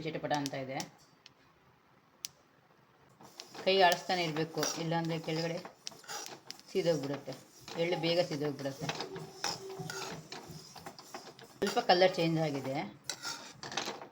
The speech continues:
ನೋಡಿ, ಸ್ವಲ್ಪ ಕಲರ್ ಚೇಂಜ್ ಆಗಿದೆ. ಈಗ ನಾನು ಸ್ಟವ್ ಆಫ್ ಮಾಡ್ತಾಯಿದ್ದೀನಿ. ಸ್ಟವ್ ಆಫ್ ಮಾಡಿಬಿಟ್ಟು ಸ್ವಲ್ಪ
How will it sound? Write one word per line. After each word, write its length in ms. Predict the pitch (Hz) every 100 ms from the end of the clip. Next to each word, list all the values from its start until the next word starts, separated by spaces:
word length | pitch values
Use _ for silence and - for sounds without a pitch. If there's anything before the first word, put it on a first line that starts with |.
| - - - _ - 156 - - - - - - - - - - - - - - - - - - - - - - - 170
ನೋಡಿ, 180 | 170 208 - - -
ಸ್ವಲ್ಪ 400 | 170 185 208 208 196
ಕಲರ್ 260 | 156 151 147
ಚೇಂಜ್ 220 | 143 143 139
ಆಗಿದೆ. 260 | 135 127 160 202 - - - - - - - - 175
ಈಗ 60 | 165 156
ನಾನು 180 | 165 -
ಸ್ಟವ್ 320 | - 170 160 156
ಆಫ್ 120 | 156 151
ಮಾಡ್ತಾಯಿದ್ದೀನಿ. 520 | 147 143 139 139 139 214 - - - - -
ಸ್ಟವ್ 260 | - 220 233
ಆಫ್ 120 | 233 185
ಮಾಡಿಬಿಟ್ಟು 400 | 165 160 156 269 269 - - 220
ಸ್ವಲ್ಪ 200 | 254 262